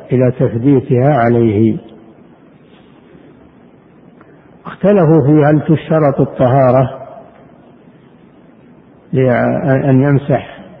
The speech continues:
أن يلبسها على طهارة. الصحيح أنه لا يشترط ذلك،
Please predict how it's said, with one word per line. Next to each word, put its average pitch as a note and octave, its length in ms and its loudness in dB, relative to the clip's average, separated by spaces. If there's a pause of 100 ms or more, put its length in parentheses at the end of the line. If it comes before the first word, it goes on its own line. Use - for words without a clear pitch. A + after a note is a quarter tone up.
(1600)
أن C#3+ 120 2
يلبسها C3+ 600 2
على B2+ 280 2
طهارة. C3 680 0 (1300)
الصحيح D#3+ 480 0
أنه D#3 300 2
لا D3 140 2
يشترط B2 640 -2
ذلك، G#2+ 320 -2